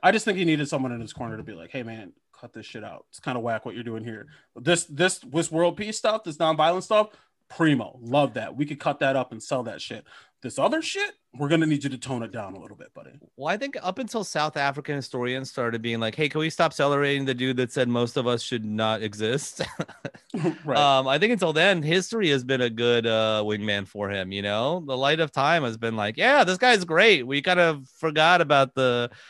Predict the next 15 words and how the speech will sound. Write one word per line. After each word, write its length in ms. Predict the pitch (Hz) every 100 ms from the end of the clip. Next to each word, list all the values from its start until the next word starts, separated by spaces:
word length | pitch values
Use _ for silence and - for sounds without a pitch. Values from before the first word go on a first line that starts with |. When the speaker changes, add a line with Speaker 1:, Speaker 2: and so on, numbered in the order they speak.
| -
Speaker 2:
let 120 | - 147
the 80 | 156
Speaker 1:
Sure. 40 |
Speaker 2:
other 120 | 160
parts 260 | 151 147 135
of 80 | 131
it 120 | 113
fizzle 420 | 139 127 120 113
away." 420 | 113 120 98 110 - - -
I 80 | -
Speaker 1:
Yeah, 200 | 156 170
that's 160 | 160 -
a 40 |
good 100 | 143
point. 220 | - 117